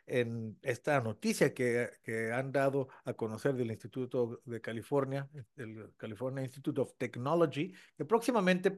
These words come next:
eh, al parecer, ya va a ser publicado en, en el, en el journal, The Astrophysical Journal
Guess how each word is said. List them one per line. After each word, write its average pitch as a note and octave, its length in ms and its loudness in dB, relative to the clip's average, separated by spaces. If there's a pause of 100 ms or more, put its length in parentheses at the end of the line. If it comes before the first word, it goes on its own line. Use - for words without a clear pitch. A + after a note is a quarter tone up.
eh, C3+ 400 2
al C3 140 -6
parecer, C3 340 0
ya D3+ 140 8
va D3+ 80 6
a C#3+ 60 6
ser D3+ 240 2
publicado C#3+ 580 4 (340)
en, A#2+ 300 -2
en A2+ 240 -6
el, A2 560 -2
en A2+ 160 -8
el A2+ 140 -4
journal, D#3+ 440 4
The C#3 140 2
Astrophysical C3+ 720 -2
Journal C#3+ 440 4